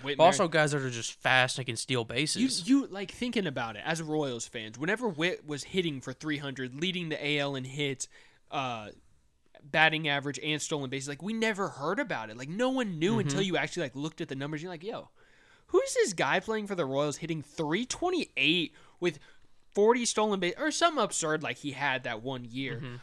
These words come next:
Speaker 1: I just, like you said, dying breed in baseball.
Speaker 2: Yeah, like the twenty fifteen Royals.
Speaker 1: Yes.
Speaker 2: With Dyson and Gore.
Speaker 1: Getting on base.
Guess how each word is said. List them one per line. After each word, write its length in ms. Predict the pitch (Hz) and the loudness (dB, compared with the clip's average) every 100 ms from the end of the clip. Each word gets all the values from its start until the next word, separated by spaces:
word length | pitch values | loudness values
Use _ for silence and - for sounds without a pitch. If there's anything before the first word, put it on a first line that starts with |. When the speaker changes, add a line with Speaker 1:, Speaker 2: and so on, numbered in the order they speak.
| - | -4
Speaker 1:
I 100 | 180 | -2
just, 320 | 156 127 - - - - | -2 -6 -10 -16 -18 -12
like 180 | 147 135 | -10 -8
you 60 | 127 | -6
said, 240 | 123 104 - | -6 -8 0
dying 340 | 175 165 127 | 2 2 -2
breed 240 | 117 117 104 | -6 -8 -8
in 120 | 101 | -12
baseball. 560 | 107 107 - - - - - | -12 -10 -12 -14 -18 -16 -14
Speaker 2:
Yeah, 120 | 123 135 - | -14 -14 -14
like 180 | 131 - | -12 -4
the 140 | 127 | -4
twenty 340 | 120 165 156 135 | -2 0 0 2
fifteen 480 | 143 131 135 135 120 | 0 -2 0 2 0
Royals. 480 | 117 110 90 - - - 143 | -4 -6 -8 -10 -14 -20 -8
Speaker 1:
Yes. 440 | 170 185 202 190 | 0 4 6 6
Speaker 2:
With 60 | 165 | 8
Dyson 500 | 123 127 135 - 135 | 6 6 2 0 0
and 180 | 127 127 | 0 0
Gore. 420 | 123 113 120 123 | 0 2 2 4
Speaker 1:
Getting 260 | 196 190 185 | 4 4 2
on 240 | 175 165 | 0 0
base. 360 | 156 170 165 | 0 0 0